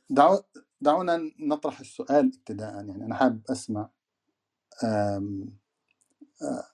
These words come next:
قبل أنه أنا أيضًا أشارك في هذا النقاش. هل يوجد لدينا قطب غربي؟ آه،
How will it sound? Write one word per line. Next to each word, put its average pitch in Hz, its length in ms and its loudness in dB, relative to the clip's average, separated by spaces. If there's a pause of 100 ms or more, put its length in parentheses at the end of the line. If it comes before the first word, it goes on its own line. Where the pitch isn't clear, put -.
(380)
قبل 123 280 6
أنه 117 180 -4
أنا 120 180 -2
أيضًا 110 320 -6
أشارك 110 440 2
في - 140 -12
هذا 101 200 -10
النقاش. 95 640 -10 (1120)
هل 214 400 6
يوجد 160 360 2
لدينا 117 540 4 (500)
قطب 127 340 4
غربي؟ 117 520 -4 (1400)
آه، 107 300 -8